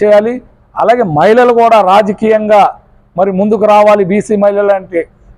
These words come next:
దానికోసం మొన్న జరిగినటువంటి మరి మహిళా రిజర్వేషన్లో ప్రకటించారు పార్లమెంట్లో. అందులో బీసీ మహిళలకు కనీసం సబ్ కోటా పెట్టి, ఒక థర్టీ త్రీ పర్సెంట్ బీసీ మహిళలకు కూడా సబ్ కోటా పెట్టి రిజర్వేషన్లు ఏర్పాటు చేస్తే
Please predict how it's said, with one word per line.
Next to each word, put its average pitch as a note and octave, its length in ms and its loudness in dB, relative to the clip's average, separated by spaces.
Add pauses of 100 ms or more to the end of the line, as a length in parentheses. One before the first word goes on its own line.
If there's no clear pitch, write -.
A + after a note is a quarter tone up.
(140)
దానికోసం G#3 680 0
మొన్న G3+ 180 -2
జరిగినటువంటి G3 760 -2 (1400)
మరి E3+ 140 -2
మహిళా F#3 580 0 (360)
రిజర్వేషన్లో G3+ 760 0 (500)
ప్రకటించారు G3 480 0
పార్లమెంట్లో. F#3 680 -2 (640)
అందులో A3 640 0
బీసీ B3+ 380 -2
మహిళలకు A3+ 460 0
కనీసం G#3+ 400 -4
సబ్ F3+ 200 -6
కోటా A3 280 2
పెట్టి, F3 380 -6 (840)
ఒక E3+ 140 -2
థర్టీ F#3 220 -2
త్రీ A#3 160 -4
పర్సెంట్ G3+ 420 -4
బీసీ G3+ 300 -4
మహిళలకు G3 340 -2
కూడా G3 160 -2
సబ్ F3+ 220 -6
కోటా G3+ 200 -2
పెట్టి F#3 220 -4
రిజర్వేషన్లు F#3 520 0
ఏర్పాటు F#3 340 -4
చేస్తే E3+ 400 -4